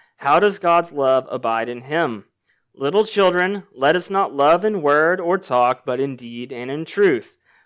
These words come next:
By this we shall know that we are of the truth and reassure our heart before him.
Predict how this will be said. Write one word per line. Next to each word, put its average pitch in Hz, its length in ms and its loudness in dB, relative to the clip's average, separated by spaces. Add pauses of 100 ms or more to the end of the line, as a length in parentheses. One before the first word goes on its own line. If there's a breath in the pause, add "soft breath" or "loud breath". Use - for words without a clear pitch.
(120)
By 135 160 4
this 165 320 0
we 196 100 -4
shall 208 200 -4
know 147 300 4
that 123 180 -4
we 131 140 0
are 127 140 4
of 147 240 0
the 202 80 -6
truth 127 420 -2
and 120 180 -8
reassure 170 500 -2
our 170 140 0
heart 131 280 0
before 151 400 -2
him. 107 300 -10